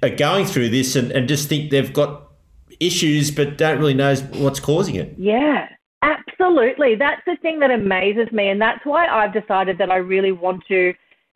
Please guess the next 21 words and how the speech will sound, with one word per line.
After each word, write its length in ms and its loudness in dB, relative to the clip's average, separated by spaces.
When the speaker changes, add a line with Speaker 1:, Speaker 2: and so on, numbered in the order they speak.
Speaker 2:
speak 300 -2
publicly 540 0
about 300 0
it, 180 2
because 300 0
I 200 0
felt 320 0
so 180 2
sideswiped, 600 -2
and 140 0
I 160 0
feel 240 2
like 280 2
there'll 180 2
be 220 -4
other 260 0
women 520 -2
who'll 140 4
just 180 -2
be 100 0
going 480 0